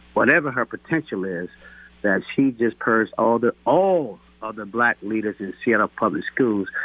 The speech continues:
at the same time trying to champion African-American male achievement. But when they look up, they don't see no brother in leadership level. That's our issue. That's where we stand.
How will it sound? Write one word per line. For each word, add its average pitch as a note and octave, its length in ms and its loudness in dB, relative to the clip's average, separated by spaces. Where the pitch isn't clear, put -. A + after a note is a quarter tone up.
at A2+ 140 2
the G#2+ 160 0
same B2+ 260 4
time G#2+ 400 0
trying A2 240 2
to G2+ 140 -2
champion A2 340 0
African-American G#2+ 680 2
male G2 160 2
achievement. G#2 520 0
But G2 160 0
when G2 100 4
they G#2 80 4
look G#2+ 260 2
up, G2 180 2
they G#2 100 2
don't F#2 200 0
see G2 60 -2
no F#2+ 160 2
brother F#2 300 0
in E2+ 200 -2
leadership F#2+ 380 0
level. - 380 -2
That's A#2 240 4
our G#2+ 140 4
issue. A#2 420 -2
That's G#2+ 300 0
where F#2 100 0
we F#2 80 0
stand. A2+ 380 2